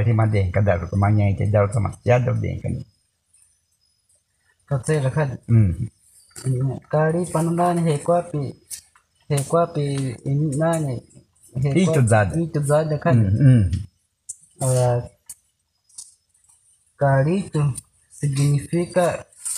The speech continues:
Speaker 2: eh, dono do mundo. Ele fala que Carito é dono de fruta, dono de dança, bebida, é,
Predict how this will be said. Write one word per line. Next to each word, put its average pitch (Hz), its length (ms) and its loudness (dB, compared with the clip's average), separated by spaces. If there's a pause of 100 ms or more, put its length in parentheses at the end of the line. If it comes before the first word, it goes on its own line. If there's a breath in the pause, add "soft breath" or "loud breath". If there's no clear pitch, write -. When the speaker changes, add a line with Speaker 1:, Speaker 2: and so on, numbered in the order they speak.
(920)
Speaker 2:
eh, 131 560 0 (180)
dono 165 440 2
do 156 180 0
mundo. 156 480 4 (1900)
Ele 131 200 0
fala 143 320 0
que 135 580 -4 (480)
Carito 135 760 -2 (420)
é 135 100 -2
dono 143 380 0
de 135 100 -2 (100)
fruta, 143 680 0 (1120)
dono 147 400 2
de 135 120 2
dança, 139 840 2 (360)
bebida, 135 840 2 (2000)
é, 131 400 2